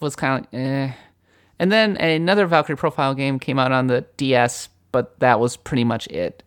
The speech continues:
And since then, the series has kind of been dead 'cause they just didn't seem to know where to take it, 'cause I guess Valkyrie profile ended it pretty, pretty dramatically. It was like, "Oh, now it's over now."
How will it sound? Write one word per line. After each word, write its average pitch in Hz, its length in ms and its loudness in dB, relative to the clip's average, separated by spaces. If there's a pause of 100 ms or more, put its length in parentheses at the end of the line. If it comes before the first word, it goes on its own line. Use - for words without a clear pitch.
And 139 320 -4
since - 340 -4
then, 120 340 0
the 120 120 -6
series 127 380 -2
has 127 120 -10
kind - 320 -2
of 120 80 -2
been 127 140 -4
dead 123 340 2
'cause - 200 -8
they 139 160 2
just - 360 -4
didn't 131 260 2
seem 143 240 2
to 135 120 -2
know 131 200 4
where 123 160 4
to 123 80 -4
take 135 240 -2
it, 180 200 4
'cause 139 280 -2
I 139 60 -2
guess 151 180 2
Valkyrie 147 320 0
profile 131 680 0 (840)
ended 151 300 4
it - 320 -2
pretty, 143 500 0 (300)
pretty 170 520 0 (320)
dramatically. 127 460 0
It - 40 -4
was 120 60 -10
like, 120 140 -4
"Oh, 135 220 0
now 135 180 2
it's 127 100 -2
over 107 220 -2
now." 104 280 -6